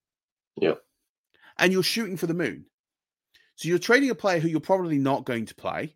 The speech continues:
Speaker 2: or you don't feel comfortable playing more, most weeks. And it might not be Jahan Dotson. He's just a player that comes to my mind. But you might have a player on your bench who you have no comfort in playing.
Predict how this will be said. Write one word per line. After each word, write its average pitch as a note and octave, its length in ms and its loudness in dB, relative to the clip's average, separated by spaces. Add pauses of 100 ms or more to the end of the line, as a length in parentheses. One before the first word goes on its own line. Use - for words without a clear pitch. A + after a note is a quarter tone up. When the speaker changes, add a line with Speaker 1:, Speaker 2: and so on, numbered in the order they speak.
(120)
Speaker 2:
or A#2 120 0
you G#2+ 80 -6
don't C3 200 2
feel A2+ 100 -10
comfortable C3+ 460 -2
playing F#2 340 -8
more, F2+ 200 -10
most G2 280 -6
weeks. - 300 -6 (260)
And E3 80 0
it F#3 40 4
might G#3 180 2
not D#3+ 240 0
be C#3 120 0
Jahan A#2 300 -2
Dotson. G2+ 220 -6
He's C3+ 180 -4
just B2 160 -10
a A2 40 -16
player G#2+ 360 0 (420)
that - 100 -16
comes G2+ 220 -12
to - 80 -16
my G2+ 240 0
mind. - 340 -14 (600)
But C#3+ 100 -4
you E3 140 0
might D#3+ 180 0
have C3+ 100 2
a B2+ 40 -6
player C3 240 2
on B2 80 0
your A#2 100 -2
bench A#2 280 -2
who D3+ 80 -4
you C3 220 2
have B2 260 0 (360)
no C#3 360 2
comfort A#2 400 -8
in G#2 120 -10
playing. F#2 380 -8